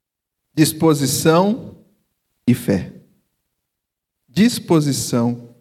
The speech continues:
e fé. Noemi, no começo do texto, estava paralisada lá. "Ah, minha filha, pode ir.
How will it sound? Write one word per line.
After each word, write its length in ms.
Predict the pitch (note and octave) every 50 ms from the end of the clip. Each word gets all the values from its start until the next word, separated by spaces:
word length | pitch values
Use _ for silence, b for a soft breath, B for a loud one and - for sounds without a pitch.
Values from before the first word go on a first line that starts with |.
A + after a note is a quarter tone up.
| _ _ -
e 80 | A#2
fé. 580 | A2+ - - - G#2+ F#2+ G2 G2 - - - - _ _ _ _ _ _ _ _ _ _ _ _ _ _ _ _ _ _ _ _ _ _ _ _ _ _ _ _ _ _ _ _ _
Noemi, 880 | F3+ A3+ C#4 C4+ B3+ B3 B3+ C#4 D4 C#4 F#3+ A3+ D#3 - - - _ _
no 140 | _ C3+ D#3
começo 440 | D#3+ - F3+ E3 E3+ F3+ F3+ - -
do 100 | D#3+ D3+
texto, 300 | - - G3 G3+ G3 G#3
estava 260 | G3 A3 G3+ G#3 G#3
paralisada 840 | G#3 A#3+ A3 A3 B3 C4 C4 C#4+ C4 F#3+ G3+ F#3 F3+ F#3 F3+ F#3+ F3+
lá. 540 | E3+ C#3 A#2 A2 G2+ F2 - - - _ _ _ _
"Ah, 200 | D#4 F4+ E4 D4
minha 180 | C4 G#3+ E3
filha, 300 | C#3+ - D#3+ C#3+ B2+ B2
pode 320 | - - E3+ - - - E4+
ir. 500 | E4+ D4+ - G#3+ G3+ F3+ E3+ - -